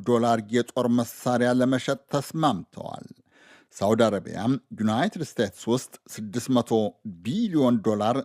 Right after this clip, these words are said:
ስራ ላይ እንድታውል የሪያድ ገዢዎችን አግባብተዋልም።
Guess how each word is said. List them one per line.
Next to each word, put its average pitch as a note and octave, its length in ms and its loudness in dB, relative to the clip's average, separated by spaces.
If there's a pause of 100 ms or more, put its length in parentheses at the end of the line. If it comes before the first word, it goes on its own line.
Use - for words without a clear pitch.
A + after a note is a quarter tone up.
(120)
ስራ A#2+ 200 -2 (100)
ላይ G#2 220 0 (200)
እንድታውል A2+ 680 2 (240)
የሪያድ A2 480 0 (280)
ገዢዎችን A#2 800 0
አግባብተዋልም። B2 1160 0